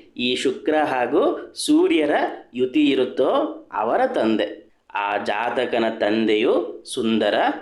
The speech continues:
ಕಲಾಪ್ರೇಮಿ, ಹಾಡು, ಸಂಗೀತ ಇವುಗಳನ್ನ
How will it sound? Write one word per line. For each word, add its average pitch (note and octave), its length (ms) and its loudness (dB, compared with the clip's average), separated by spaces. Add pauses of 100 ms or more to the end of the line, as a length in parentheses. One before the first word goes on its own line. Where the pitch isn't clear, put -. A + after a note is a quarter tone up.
(380)
ಕಲಾಪ್ರೇಮಿ, A2+ 880 0 (520)
ಹಾಡು, G2+ 520 0 (520)
ಸಂಗೀತ A#2+ 680 -2 (640)
ಇವುಗಳನ್ನ B2+ 680 2